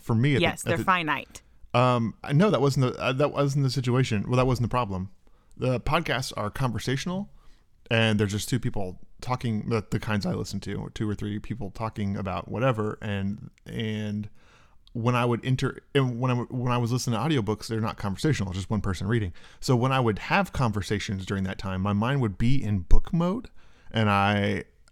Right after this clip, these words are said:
Speaker 1: I, I don't know, my brain wasn't able to process, uh, a conversation correctly. So for some reason at that time, podcasts were better than audiobooks.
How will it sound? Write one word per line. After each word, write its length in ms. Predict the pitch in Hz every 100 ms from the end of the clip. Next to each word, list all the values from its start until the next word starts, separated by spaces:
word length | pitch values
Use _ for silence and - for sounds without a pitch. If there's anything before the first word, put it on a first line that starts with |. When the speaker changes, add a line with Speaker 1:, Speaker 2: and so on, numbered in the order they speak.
| - -
Speaker 1:
I, 280 | 92 95 101
I 20 |
don't 100 | 131
know, 60 | 135
my 100 | 110
brain 180 | 120
wasn't 220 | 123 110 113
able 140 | 107
to 40 |
process, 500 | 101 98 - 95 - - -
uh, 140 | - 95
a 80 | 104
conversation 640 | - 92 92 101 - -
correctly. 400 | - - - -
So 320 | 95 104 95 - - - -
for 100 | -
some 220 | 110 127 135
reason 240 | 117 117
at 60 | 104
that 180 | 110
time, 220 | - 104 101
podcasts 420 | - - 101 -
were 140 | 101
better 240 | 92 104 98
than 100 | 95
audiobooks. 600 | 98 92 85 98 -